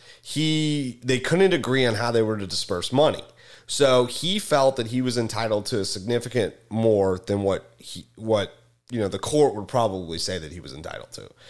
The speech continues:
And he was trying to talk her into it and get her to do it, but they, they were never able to come to an agreement on the amount of money. But that left the wife that was living in the house doing a lot of the work,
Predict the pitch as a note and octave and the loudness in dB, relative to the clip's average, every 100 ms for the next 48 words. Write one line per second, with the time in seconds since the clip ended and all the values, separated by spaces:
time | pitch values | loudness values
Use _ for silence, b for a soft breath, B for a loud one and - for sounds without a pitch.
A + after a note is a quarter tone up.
0 | B B D3 G3 G3+ - E3 D#3 D#3 D3+ | B B 2 4 4 2 4 4 2 2
1 | C#3+ C#3 B2+ _ - - A#2 A#2+ - A2+ | 2 2 0 _ -12 0 2 2 2 2
2 | A2 A2+ A2+ G#2+ G#2 A2 A2+ G#2+ F#2+ G2 | 2 0 0 0 0 -2 -2 -4 -2 -2
3 | G2 A2 A#2+ A#2+ B2+ B2+ A2+ C#3+ D#3+ C#3 | -2 -2 -2 0 2 2 2 4 6 6
4 | B2+ A#2 G#2 A2 G2+ F2+ E2+ E2 G2+ G2 | 4 2 0 -2 -2 -4 -6 -4 -2 -2
5 | F2 E2+ E2+ F2 D#2 F2 E2+ C2 - B | -4 -6 -6 -6 -6 -6 -6 -8 -18 B
6 | B B - C3+ C#3 C3 C3+ C#3+ C3+ - | B B 0 2 2 2 2 2 2 -2
7 | - - A2+ A#2 C#3 F#3 F3+ B2+ A#2+ A#2+ | -12 -4 0 4 4 4 0 0 2 2
8 | A#2 G#2 G2 B2+ A#2 - A#2+ G#2+ F#2 G2 | 2 -2 -2 -2 -2 -2 -2 -2 0 -2
9 | F#2 F#2 G#2+ D3+ D3+ C3+ - | -4 -6 0 4 6 4 -2